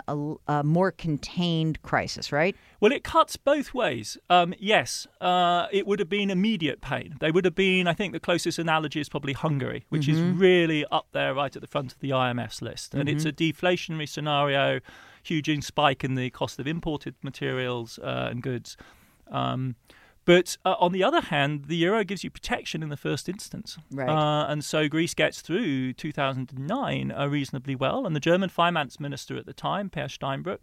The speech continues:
Speaker 2: you have to remember, first Merkel coalition is socialists, social democrats and C D U together. He's the finance minister, strong man. Uh, and, uh, he says, "You know what? It's not really in the rule book, but we're gonna have to pull together. We can't allow somebody to fall off the bus in the Eurozone. It would be too damaging."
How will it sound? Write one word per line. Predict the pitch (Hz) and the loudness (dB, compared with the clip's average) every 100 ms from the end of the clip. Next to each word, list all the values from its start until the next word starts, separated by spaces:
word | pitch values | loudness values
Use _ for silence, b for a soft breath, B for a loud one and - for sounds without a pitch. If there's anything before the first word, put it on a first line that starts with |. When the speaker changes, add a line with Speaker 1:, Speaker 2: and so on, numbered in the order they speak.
| - | -12
Speaker 2:
you | 143 | -16
have | - | -10
to | |
remember, | 139 147 139 135 | -8 -6 -4 -4
first | - 170 156 - | -2 0 0 2
Merkel | 147 143 135 | -2 -2 -4
coalition | 143 135 139 - 185 | -2 -2 -4 -6 -8
is | 139 131 - b b | -6 -8 -10 b b
socialists, | - 143 - 139 120 - | -4 -4 -4 -8 -8 -6
social | 147 143 | -6 -4
democrats | 147 139 - 127 - 143 | -6 -6 -4 -6 -6 -4
and | 139 123 | -4 -4
C | 139 | -8
D | 123 | -6
U | 123 | -6
together. | 117 127 127 165 B B B | -8 -8 -6 -8 B B B
He's | 180 160 | -2 -2
the | |
finance | 147 143 139 135 | -2 -2 -2 -4
minister, | 143 143 - | -6 -6 -6
strong | 139 - 156 147 | -10 0 0 2
man. | 143 135 147 B B B B | 0 -2 -4 B B B B
Uh, | 139 135 135 135 135 127 - | 0 2 4 2 2 -2 0
and, | 160 151 147 151 | 4 4 4 4
uh, | 139 | 2
he | 180 | 2
says, | - 156 | -2 -2
"You | 151 | 0
know | 147 | 2
what? | 143 - _ B B | 2 0 _ B B
It's | 175 202 | -6 0
not | 247 165 | 2 4
really | 180 170 | 6 4
in | 151 | 2
the | 143 | 2
rule | 151 | 0
book, | 139 151 - | 2 0 0
but | 147 - | -6 -4
we're | 160 | -2
gonna | 160 | -2
have | 139 135 | -2 -4
to | 120 | -6
pull | - 135 | -4 -4
together. | 131 135 127 | -2 -2 -2
We | 123 | -4
can't | - 135 127 | 0 0 0
allow | 127 123 | -2 -4
somebody | 135 123 117 | -2 -4 -4
to | - | -8
fall | - 123 | -6 -4
off | 123 | -4
the | - | -8
bus | 123 147 - | -2 -2 0
in | 131 | -4
the | 123 | -2
Eurozone. | 123 123 127 120 | 0 -2 -2 -4
It | 120 | -4
would | - | -8
be | 123 | -10
too | - | -8
damaging." | 120 135 127 120 | -2 0 0 -4